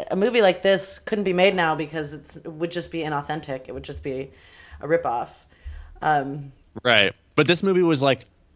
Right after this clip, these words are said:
Speaker 2: felt so original
Speaker 1: Mm-hmm.
Speaker 2: and, like,
Speaker 1: And still,
Speaker 2: it should
Speaker 1: that's
Speaker 2: be nominated
Speaker 1: that's what's
Speaker 2: for
Speaker 1: really
Speaker 2: Best Original.
Speaker 1: cool. Yeah, I'm sorry, I keep cutting you off. Um, that's what's really cool about this movie is that it's not dated at all. It was made in nineteen ninety-three, and it,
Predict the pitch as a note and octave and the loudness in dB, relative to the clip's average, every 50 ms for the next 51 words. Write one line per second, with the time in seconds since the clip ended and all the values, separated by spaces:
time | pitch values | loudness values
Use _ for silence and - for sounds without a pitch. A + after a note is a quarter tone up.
0 | _ - C#3+ C#3 - - - - - - C#3 B2+ B2+ B2+ B2+ G2+ C3 A#2 G2+ G#2+ | _ 2 4 4 2 0 -6 -10 -2 2 4 4 6 6 4 4 2 2 4 2
1 | G#2+ G2 A#2 A#2+ B2+ B2 B2+ C3 B2 C3 - _ - F#3+ G#3+ G3+ G#3 G#3+ G#3+ A#2 | 2 2 2 2 4 4 4 4 2 -2 -6 _ -10 -8 -6 -6 -6 -4 0 4
2 | A#2 A2+ A2+ A2+ A2 A2 G#2 G#2 G2+ G2+ - _ _ - G#3 A#3 A3+ - - D4+ | 4 6 6 6 6 6 8 6 6 4 2 _ _ -8 -6 -6 -6 -2 2 6
3 | D#4+ D4+ G3+ F#3+ F#3 - - C#4 D#4 F4 E3+ - - - E3 - C#3+ C3+ C3 C3 | 8 8 8 8 6 6 8 8 8 8 6 2 -4 -8 -2 2 4 4 4 4
4 | B2+ B2+ B2+ B2 A#2+ _ _ _ _ _ _ _ _ - C4 C4+ D4+ D4 D4 C#4 | 2 2 0 -2 -4 _ _ _ _ _ _ _ _ 2 4 4 4 2 0 -2
5 | A3 - B2+ A#2+ F3+ G#3 G3+ F#3+ F3+ F3 D#3 G#2 G2+ F#2 E3+ D#3 C#3+ B2 G#2 C3 | 0 2 2 4 4 4 4 4 4 2 2 2 0 0 0 -2 -4 -6 -6 -10
6 | C#3+ D3 - _ _ _ - G3 G3+ F#3 D#3 B2+ - - - - F3 - - D#3 | -14 -18 -20 _ _ _ -6 -2 0 2 2 0 -2 -4 -6 -8 -8 -6 -4 -4
7 | C#3 B2+ B2+ D#3+ C#3+ - C#3+ A#2 A2+ E2 F2+ D#2+ - - - _ - E3 D#3+ D3+ | -4 -6 -8 -12 -14 -14 -14 -12 -12 -12 -12 -12 -12 -14 -14 _ -4 -2 -2 -2
8 | D3 C#3+ C3+ B2+ - - _ _ - - A3 A3 - B3 F3+ A3 A#3 A3+ G#3+ G#3+ | -2 -4 -8 -12 -14 -18 _ _ 0 2 2 2 2 -2 -4 -2 -2 0 0 0
9 | G#3+ G3+ G3 F#3 - F3 - F3 F#3 E3+ E3 D3+ C#3+ D3+ E3 E3 D#3 D3+ D#3+ E3 | 0 0 0 0 -2 -4 -8 -6 -6 -4 -4 -4 -4 -4 -4 -4 -4 -4 -2 0
10 | E3 E3+ E3+ E3+ E3+ D#3 D#3 D#3 C#3+ C#3 C3 C3 C3 B2+ G2 - - - - _ | 2 2 2 2 0 0 2 0 0 0 0 0 0 -2 -2 -4 -8 -10 -16 _
11 | _ _ _ _ _ _ - F3 E3+ D#3+ F3+ F3 F#3 G#3+ G#3+ G#3+ G#3+ G#3+ G#3 F#3+ | _ _ _ _ _ _ -6 -6 -4 0 0 0 0 0 0 0 -2 -2 -2 -2
12 | F#3 F3+ F3 F3 E3 E3 D#3+ E3 E3+ F3+ - - D#3 D#3 D3 - | 0 0 -2 -2 -2 -2 0 0 0 0 0 -2 -2 -4 -6 -8